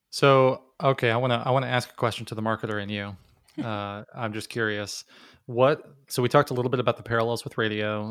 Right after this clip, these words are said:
Speaker 1: and, and other mediums. What, what's unique in your mind for, like, m-,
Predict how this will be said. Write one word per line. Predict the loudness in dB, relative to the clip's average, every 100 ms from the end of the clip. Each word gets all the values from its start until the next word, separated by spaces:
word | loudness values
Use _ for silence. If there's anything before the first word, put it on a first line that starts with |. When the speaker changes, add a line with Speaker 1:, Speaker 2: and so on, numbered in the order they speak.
| -10 -10
Speaker 1:
and, | -10 -8
and | -8 -6
other | -4 -2
mediums. | -2 -4 -6 -6 -8 -12 _ _ _ _ _ -4
What, | -2 -2 -2
what's | -2 0 -2
unique | -4 -2 -4 -4
in | -6
your | -4 -2
mind | -2 -4 -6
for, | -4
like, | -4 -6
m-, | -10 -12